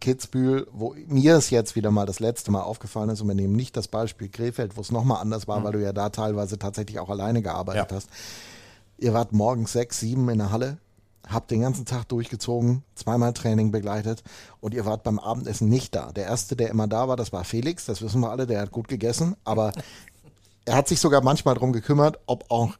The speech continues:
Speaker 1: ihr noch nachrückt und ob wir, das muss man ihm auch mal, also ich sag's ungern, aber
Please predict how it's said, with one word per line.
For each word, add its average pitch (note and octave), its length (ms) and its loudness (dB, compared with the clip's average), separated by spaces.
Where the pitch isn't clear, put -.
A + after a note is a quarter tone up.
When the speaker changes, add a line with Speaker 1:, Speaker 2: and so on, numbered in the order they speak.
Speaker 1:
ihr D3+ 180 2
noch D3 180 4
nachrückt C#3+ 520 0
und - 120 -2
ob A2+ 140 -6
wir, A2+ 320 0
das A2 200 -4
muss D3 180 4
man C3 100 0
ihm A#2+ 160 0
auch G#2+ 220 0
mal, C#3+ 360 0
also G#2 220 -6
ich G2+ 80 -10
sag's A#2+ 220 0
ungern, C#3+ 400 2
aber A2 340 0